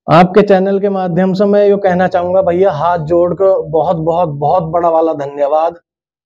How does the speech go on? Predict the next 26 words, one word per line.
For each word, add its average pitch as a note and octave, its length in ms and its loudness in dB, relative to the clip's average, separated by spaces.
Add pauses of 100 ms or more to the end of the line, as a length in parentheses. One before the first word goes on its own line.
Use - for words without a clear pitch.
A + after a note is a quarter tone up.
(500)
क्योंकि F#3 440 0
जितना F3+ 360 0
आप F#3 140 0
support F#3 460 -2
करते E3+ 260 -2
हो, F#3+ 420 0
मैं F3+ 180 0
बता F#3 260 0
दूं F#3+ 120 -2
मैम, G3 240 -2
आज F3 200 -2
तक G3 220 -4
मेरे F#3 240 0
पास F#3 300 0
कोई G3 160 2
ऐसा F#3 240 -2
comment F3+ 360 -2
नहीं F3 140 0
आया D#3+ 200 0
जो F3+ 120 0
मेरे F3 200 2
दिल D3+ 200 0
पर D3+ 120 -6
ठेस C#3+ 280 -2
पहुंचा C3 240 -4
हो। C#3+ 200 -6